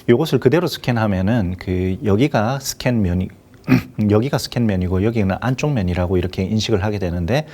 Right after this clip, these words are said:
그 벡터를 스왑, 그 절대값을 바꿔주게 되면 요렇게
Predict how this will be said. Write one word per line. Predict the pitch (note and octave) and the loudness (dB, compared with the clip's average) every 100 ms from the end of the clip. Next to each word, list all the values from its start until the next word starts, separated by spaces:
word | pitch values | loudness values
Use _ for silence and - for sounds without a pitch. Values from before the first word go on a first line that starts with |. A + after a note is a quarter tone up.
| - | -6
그 | - A#2+ | 2 2
벡터를 | A#2 C#3+ - A#2 B2 D3 D#3 - - - - | 4 -2 -2 -2 2 2 0 -10 -20 -20 -20
스왑, | - - C#3+ G2 - - | -6 4 4 4 -8 -8
그 | - G2 F#2+ F#2+ - - - - - - - - | 0 2 2 0 -2 -12 -20 -20 -20 -20 -16 2
절대값을 | C#3 - C3+ - | 2 2 -4 -6
바꿔주게 | F#2+ F2 A#2+ - | -6 -2 -4 -4
되면 | - F2+ E2+ A2 A2 | -6 -4 -2 -2 -2
요렇게 | F#2+ F#2+ - G2+ | -2 -2 -4 -6